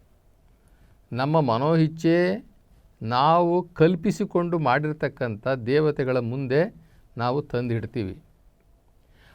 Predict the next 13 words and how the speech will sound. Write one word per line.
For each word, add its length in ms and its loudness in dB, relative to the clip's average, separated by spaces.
ಅಲ್ಲಿ 300 2
ಅರಳಿಸಿದ್ದು 840 2
ಹೂವವನ್ನ, 520 4
ಆ 100 4
ಹೂವವನ್ನ 560 4
ಸೃಷ್ಟಿ 380 -2
ಮಾಡಿದ್ದು, 500 4
ಅದರಲ್ಲಿ 640 2
ರಂಗನ್ನ 560 4
ತುಂಬಿದ್ದು, 680 -2
ಅದರಲ್ಲಿ 360 2
ಪರಿಮಳವನ್ನು 800 2
ಇಟ್ಟಿದ್ದು, 720 0